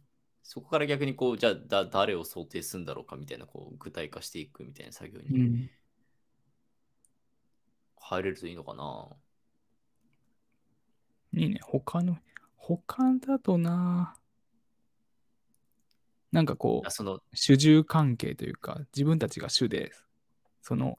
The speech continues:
Speaker 1: ああ。
Speaker 2: その他感がね。
Speaker 1: はいはいはいはい。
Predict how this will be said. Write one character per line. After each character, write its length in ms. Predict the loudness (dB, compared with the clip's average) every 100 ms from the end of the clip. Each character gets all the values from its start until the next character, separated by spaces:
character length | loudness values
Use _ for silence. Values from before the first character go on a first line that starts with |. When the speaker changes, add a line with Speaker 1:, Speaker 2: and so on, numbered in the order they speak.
| _
Speaker 1:
あ 680 | 0 2 2 0 -4 -8 -16
あ。 40 | -20 _ _ _ _ _ _ _ _ _ -20
Speaker 2:
そ 200 | -2 4
の 100 | 4
他 160 | 6 4
感 300 | 4 -6 -10
が 100 | -12
ね。 60 | -14 -20 _ _ _ _ _ _ _
Speaker 1:
は 160 | -6 -4
い 40 |
は 120 | -4 -6
い 40 |
は 140 | -6
い 40 | -8
は 120 | -10
い。 140 | -16